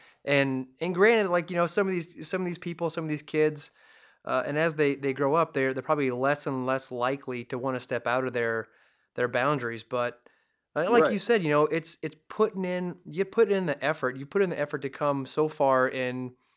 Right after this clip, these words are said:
Speaker 1: you know, this respective sport. You know that you can, you have the ability to put in effort to be good at something else.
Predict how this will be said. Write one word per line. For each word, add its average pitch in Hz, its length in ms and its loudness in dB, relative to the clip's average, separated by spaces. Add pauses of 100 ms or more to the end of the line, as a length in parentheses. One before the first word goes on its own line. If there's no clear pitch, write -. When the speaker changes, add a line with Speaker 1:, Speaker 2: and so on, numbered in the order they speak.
(500)
Speaker 1:
you 147 60 -4
know, 135 140 2 (160)
this 151 260 0
respective 143 500 -2
sport. 151 480 4 (260)
You 151 200 -6
know 151 220 4
that 139 60 0
you 135 120 2
can, 127 380 -2
you 143 160 -4
have 139 320 0
the 123 200 -2 (320)
ability 135 560 0
to 127 100 -6
put 139 180 -2
in 131 180 -2
effort 127 440 -4
to 127 100 -14
be 127 400 -6 (360)
good 143 280 4
at 123 160 -6
something 117 340 -6
else. 110 400 -10